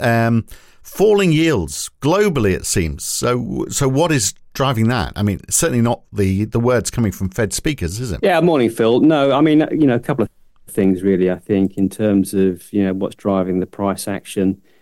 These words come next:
Speaker 2: as we head towards midweek. Lower yields and lower dollar, as you say, equities just keeping their,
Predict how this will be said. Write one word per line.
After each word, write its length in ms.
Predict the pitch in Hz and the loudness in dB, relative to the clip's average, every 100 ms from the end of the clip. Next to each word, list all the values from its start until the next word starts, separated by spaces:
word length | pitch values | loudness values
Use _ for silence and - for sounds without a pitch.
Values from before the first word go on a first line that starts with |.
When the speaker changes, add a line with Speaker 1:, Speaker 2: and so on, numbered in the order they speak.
| _ 110 | _ -10
Speaker 2:
as 120 | 101 | -6
we 80 | 92 | -2
head 200 | 104 - | -4 -2
towards 360 | 101 95 90 | 0 0 0
midweek. 600 | 98 95 - 95 98 98 - | 0 0 0 0 0 -2 -4
Lower 240 | 113 101 | 0 2
yields 340 | 95 95 92 95 | 2 2 0 0
and 120 | 95 | 2
lower 200 | 98 90 | 2 0
dollar, 280 | 98 95 90 | 0 0 0
as 120 | 87 | -4
you 80 | 92 | -4
say, 320 | - 92 95 | -4 -2 -4
equities 420 | 92 _ 98 92 | -4 _ -8 -8
just 220 | - 98 | -8 -10
keeping 300 | - 90 92 | -10 -6 -4
their, 240 | 92 92 | -4 -4